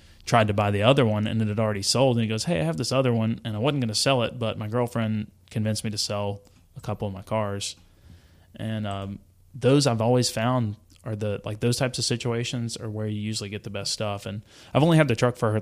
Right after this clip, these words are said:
three thousand miles now, but I did drive it home from Chicago to Birmingham without any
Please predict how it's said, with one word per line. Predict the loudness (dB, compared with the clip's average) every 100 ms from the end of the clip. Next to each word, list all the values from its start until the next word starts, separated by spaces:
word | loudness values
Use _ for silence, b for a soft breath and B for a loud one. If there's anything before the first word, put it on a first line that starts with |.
| 0
three | 0
thousand | 2 2 0 -2
miles | -2 -2 -2
now, | -4 -4
but | -4 -6 -8 b b b 0
I |
did | 4 6
drive | 6 6
it |
home | 4 2
from | 2 0
Chicago | 0 -2 0 0 0 -2
to | -4 -4
Birmingham | -2 -2 -2 -2 -4
without | -4 -4 -4
any | -4 -4